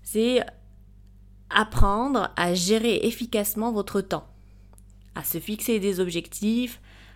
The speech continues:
à établir des pro-, priorités, euh, et à voir comment on peut maximiser cette productivité, maintenir un équilibre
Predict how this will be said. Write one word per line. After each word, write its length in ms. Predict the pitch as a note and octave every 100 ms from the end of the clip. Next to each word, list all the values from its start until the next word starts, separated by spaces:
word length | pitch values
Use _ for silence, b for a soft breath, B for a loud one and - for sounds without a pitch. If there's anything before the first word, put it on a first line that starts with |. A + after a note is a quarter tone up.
| b
à 120 | - C#3+
établir 500 | D#3 F3+ F3+ G#3 G3+
des 120 | G3
pro-, 220 | - G3+ F#3 -
priorités, 1000 | - A#3 A3 G3+ F#3+ - G#3 A3+ A#3+ A#3+ A#3 B B B B -
euh, 880 | - F3 E3 C#3 C3 A#2+ G2+ E2+ C#2 - - - -
et 240 | - G#3 F#3+
à 100 | F3+
voir 240 | A3 A#3
comment 300 | A#3+ A3+ A3+
on 60 | G#3
peut 160 | G#3
maximiser 840 | G#3 A#3 A#3+ - - A3+ A3 G#3+ A3+
cette 220 | G#3 -
productivité, 960 | - A3 G3 - - F#3 F3 A3 A#3+
maintenir 500 | A#3 F#3+ G3 F#3+ G3+
un 100 | F3
équilibre 640 | F3 - F3+ G3 A3 F#3+